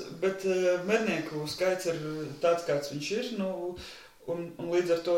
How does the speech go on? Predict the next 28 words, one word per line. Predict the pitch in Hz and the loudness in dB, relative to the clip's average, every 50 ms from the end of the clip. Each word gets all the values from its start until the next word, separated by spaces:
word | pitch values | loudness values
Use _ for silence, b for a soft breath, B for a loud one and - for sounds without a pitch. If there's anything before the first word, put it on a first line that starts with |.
| 170 | 4
netiek | 170 180 196 208 208 175 151 147 - | 4 2 2 2 6 6 4 4 6
palielināts | - 170 175 175 165 151 147 143 147 143 143 - - | 6 8 10 10 8 8 6 2 2 0 0 0 0
kvotu | - 160 165 170 165 - | 2 4 4 4 2 0
skaits | - - 170 165 165 165 | 2 6 6 6 6 6
attiecībā | 165 165 165 170 165 - 147 143 143 147 143 - | 4 4 4 4 -4 -2 -2 0 0 0 0 0
pret | - 151 147 147 | -2 -4 -4 -4
medniekiem, | 165 175 196 233 247 226 233 233 220 214 214 208 202 196 | -2 0 0 0 0 0 0 -2 -2 -2 -2 -2 -2 0
bet | 196 196 - | -2 -2 -4
pret | - - 196 196 214 | -2 -2 -2 -2 0
medījumu, | 214 226 233 220 185 160 143 139 143 147 | 0 0 0 0 0 -2 -2 -2 -2 -2
un | 151 151 151 | -2 0 0
līdz | 170 175 175 175 | 0 0 0 -2
ar | 170 | -2
to | - 190 185 | -2 -2 -2
nav | 190 196 196 202 | 0 0 0 0
atšķirības. | 214 208 - - 131 127 143 131 - - 160 | 0 -2 -2 -6 -6 -6 -8 -10 -10 -10 -8
Nu, | 165 170 | -8 -2
tā | - 190 180 180 | 2 4 4 4
ir | 180 - | 4 2
konkurence, | 196 196 208 202 196 160 143 143 - - | -2 -2 -2 -2 -4 -6 -6 -6 -6 -6
tu | - 139 | -6 -2
dabū | 151 160 165 165 170 165 | 0 0 2 2 0 -4
to | 165 165 170 165 | -2 -2 -2 0
atļauju, | 165 175 175 185 170 165 165 | 0 -2 -2 0 0 0 -2
tu | 165 170 | -2 -8
nošauj | 170 175 185 - 151 143 - | -8 -8 -6 -6 -6 -8 -8
to | - - - | -8 -8 -6
vilku. | 73 71 - - | -6 -6 -8 -8